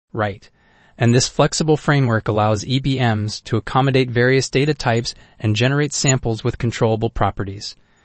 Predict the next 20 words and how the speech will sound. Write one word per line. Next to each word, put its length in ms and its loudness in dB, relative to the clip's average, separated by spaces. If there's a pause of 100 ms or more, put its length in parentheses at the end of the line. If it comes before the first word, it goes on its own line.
(300)
This 200 2
means 260 4
that 120 2
E 160 2
B 220 2
Ms 320 2
can 180 2
be 80 0
used 360 0
to 60 2
model 300 2
complex 540 -2
systems 580 -2
and 160 0
capture 480 0
intricate 360 0
relationships 760 0
within 240 2
the 80 2
data, 400 0